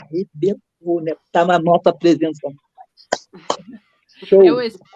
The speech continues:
Speaker 2: final de semana, eu tive em Otim, né? Passei dois dias lá. E uma das coisas que eu falei com a minha amiga que foi, eu falei, "Gente, aquele São Jorge do Paulo Barros super cabe em Otim, assim, no meio desse jardim, aquele São Jorge,
Speaker 1: É.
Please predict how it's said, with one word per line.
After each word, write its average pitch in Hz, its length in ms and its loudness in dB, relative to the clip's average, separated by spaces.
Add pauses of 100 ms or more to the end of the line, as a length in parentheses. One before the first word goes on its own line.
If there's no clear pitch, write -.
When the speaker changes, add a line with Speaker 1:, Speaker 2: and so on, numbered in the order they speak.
(120)
Speaker 2:
final 226 280 -8
de 208 80 -18
semana, 220 320 -12
eu 233 120 -8
tive 233 320 -14
em 240 360 -10
Otim, 233 420 -12
né? 202 140 -12
Passei 190 340 -14
dois 196 260 -16
dias 202 180 -14
lá. 190 220 -8 (180)
E 220 120 -10
uma 240 180 -10
das 240 160 -10
coisas 240 200 -12
que - 60 -12
eu 233 60 -14
falei 220 200 -10
com 233 80 -12
a 233 60 -10
minha 220 120 -10
amiga 226 260 -14
que - 60 -20
foi, 226 100 -10
eu 226 40 -14
falei, 240 180 -10
"Gente, 294 280 -10
aquele 240 380 -10
São 277 200 -8
Jorge 269 320 -8
do 247 160 -14
Paulo 277 240 -4
Barros 269 460 -6
super 349 500 -10
cabe 285 380 -4
em 349 100 -14
Otim, 349 480 -10
assim, 254 200 -10
no 226 80 -10
meio 233 180 -10
desse 254 220 -16
jardim, 269 540 -10
aquele 294 280 -18
São 277 260 -14
Jorge, 226 220 0
Speaker 1:
É. 170 40 -2